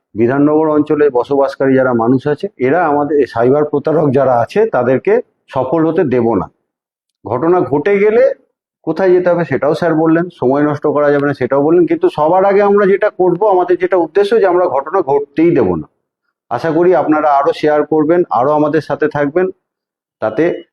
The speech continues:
সবার মধ্যে এই খবরগুলো, এই মেসেজগুলো ছড়িয়ে দেবেন এবং আমাদের এই যে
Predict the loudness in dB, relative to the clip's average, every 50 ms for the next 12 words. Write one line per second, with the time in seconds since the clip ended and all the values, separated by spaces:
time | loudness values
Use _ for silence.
0 | _ _ -6 -4 0 0 2 2 2 0 0 0 0 2 0 0 0 0 -2 0
1 | 0 0 -2 -2 -2 0 0 0 -2 -2 -2 -2 0 0 2 0 0 -2 -2 -4
2 | -2 -2 0 0 0 0 0 0 2 2 2 2 2 2 0 0 -2 -2 _ _
3 | _ _ _ _ _ _ _ _ _ _ -10 -6 -4 -2 -2 -2 -4 -8 -14 _
4 | _ _ _ _ -8 -4 -4 -2 0 0 0 2 2 2 2 2 0